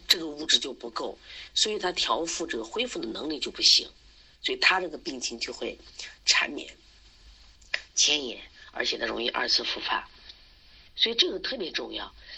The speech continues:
另外呢，正气还能维护这脏腑经络功能的这个协调。你正气足了，你脏腑之间的经络之气的运动就正常，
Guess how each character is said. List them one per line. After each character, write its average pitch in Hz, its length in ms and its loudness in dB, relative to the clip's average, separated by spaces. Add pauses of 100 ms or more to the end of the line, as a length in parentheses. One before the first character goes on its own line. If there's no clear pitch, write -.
(140)
另 240 160 2
外 240 160 2
呢， 147 140 2
正 - 220 4
气 - 120 -4
还 - 180 0
能 139 180 -4
维 131 240 -2
护 - 420 -6 (300)
这 123 120 -4
脏 160 280 0
腑 - 140 -8
经 165 220 2
络 147 120 0
功 147 240 -6
能 113 160 -4
的 120 100 -4
这 - 120 -2
个 - 120 -12
协 - 260 2
调。 - 300 -4 (420)
你 196 120 0
正 285 220 2
气 220 160 2
足 127 240 -6
了， 165 220 -4
你 - 120 -6
脏 - 260 -4
腑 123 120 -6
之 - 120 8
间 143 160 0
的 139 100 -2
经 175 200 0
络 175 160 -2
之 - 160 0
气 - 180 4
的 - 60 -6
运 170 240 -4
动 123 120 -4
就 - 120 -8
正 - 220 0
常， - 260 0